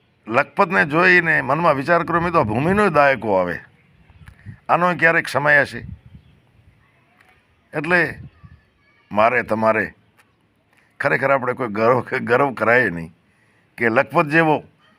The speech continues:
ધીકતો બંદર એ આજે વીરાન બની ગયો. મિત્રો,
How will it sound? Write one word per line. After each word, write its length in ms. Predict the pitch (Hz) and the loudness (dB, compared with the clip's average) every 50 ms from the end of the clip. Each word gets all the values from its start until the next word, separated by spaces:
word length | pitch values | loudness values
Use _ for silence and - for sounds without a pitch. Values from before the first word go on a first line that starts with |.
| _ _ - | _ _ -8
ધીકતો 420 | 87 87 127 131 120 - 202 175 | -4 -2 -2 -2 0 2 2 2
બંદર 300 | 135 123 113 101 95 87 - - - _ _ _ _ _ - - _ _ _ _ _ _ _ _ _ _ _ _ _ _ _ _ - | 2 2 2 0 0 -2 -4 -8 -20 _ _ _ _ _ -20 -20 _ _ _ _ _ _ _ _ _ _ _ _ _ _ _ _ -2
એ 120 | 123 143 135 | 0 2 4
આજે 200 | 120 110 101 95 | 2 2 0 -2
વીરાન 360 | 90 95 95 95 101 113 113 | 0 0 2 2 0 0 -4
બની 260 | 87 78 78 78 76 | -8 -12 -12 -12 -14
ગયો. 140 | 69 69 69 - _ _ _ _ _ _ _ _ _ _ _ _ _ _ _ _ _ _ _ _ _ _ _ _ - | -14 -16 -18 -20 _ _ _ _ _ _ _ _ _ _ _ _ _ _ _ _ _ _ _ _ _ _ _ _ -6
મિત્રો, 420 | 101 120 117 143 139 131 113 - | -6 -4 -2 0 0 0 0 -4